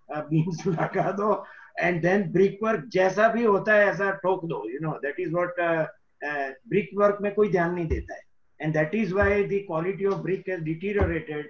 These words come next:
which, uh, that municipal market which I showed, which was done in eighty, I got those bricks. There was one product, uh, production called Bafna करके एक आदमी था, he used to make that bricks, you know. Then I met him after a couple of years, okay, "सर, इसका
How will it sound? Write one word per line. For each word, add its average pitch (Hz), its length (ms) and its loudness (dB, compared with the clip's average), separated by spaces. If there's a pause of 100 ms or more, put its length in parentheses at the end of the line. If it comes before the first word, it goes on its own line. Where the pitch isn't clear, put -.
(360)
which, 170 300 -4
uh, 160 540 -2 (340)
that 160 260 -2
municipal 165 400 -2
market 170 420 -2
which 175 220 -6
I 170 380 -4 (200)
showed, 202 480 0 (380)
which 160 200 -6
was 190 220 -2
done 185 240 0
in 196 140 -2
eighty, 170 640 -4 (400)
I 165 100 0
got 175 340 0
those 196 180 2
bricks. 175 280 -2
There 185 160 0
was 185 100 0
one 180 200 -4
product, 170 360 -6
uh, 160 140 0
production 165 560 -6
called 170 200 -2 (240)
Bafna 170 500 -2
करके 160 240 -6
एक 160 120 -8
आदमी 147 380 -4
था, 147 100 -4
he 147 40 -6
used 165 260 -6
to 175 180 -8
make 160 260 -10
that 156 220 -6
bricks, 135 320 -16
you 131 80 -16
know. 143 120 -12 (480)
Then 170 160 0
I 190 100 2
met 175 240 -2
him 220 120 -2
after 196 260 -2
a 196 60 -6
couple 190 300 -2
of 196 120 -4
years, 202 300 -2
okay, 214 180 -4
"सर, 208 280 -6
इसका 196 260 -6